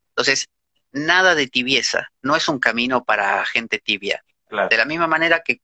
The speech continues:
Speaker 1: cuando adorás al santito y cuando tenés esas devociones apasionadas que podemos ver en los santos cristianos también, un San Francisco, San Francisco no era un tibio,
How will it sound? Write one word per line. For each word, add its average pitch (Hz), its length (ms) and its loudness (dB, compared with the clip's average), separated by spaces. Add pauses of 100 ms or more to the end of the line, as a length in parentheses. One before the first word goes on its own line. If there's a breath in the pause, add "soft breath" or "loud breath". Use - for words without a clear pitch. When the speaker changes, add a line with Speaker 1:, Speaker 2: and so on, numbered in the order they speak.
Speaker 1:
cuando 117 260 2
adorás 123 600 0 (100)
al 117 140 0
santito 127 760 -4
y 123 80 -2
cuando 110 300 -2
tenés 123 360 -2 (380 soft breath)
esas 151 240 0
devociones 139 680 0
apasionadas 123 920 0 (360)
que 107 160 -2
podemos 120 360 -2
ver 127 120 0
en 117 60 -4
los 113 120 -2
santos 117 300 -2
cristianos 117 440 -4
también, 127 420 -2 (280 loud breath)
un - 120 -2
San 113 200 0
Francisco, 117 600 -2 (280)
San 117 100 -6
Francisco 117 300 -4
no 120 120 -2
era 160 140 2
un 101 120 -8
tibio, 92 560 -8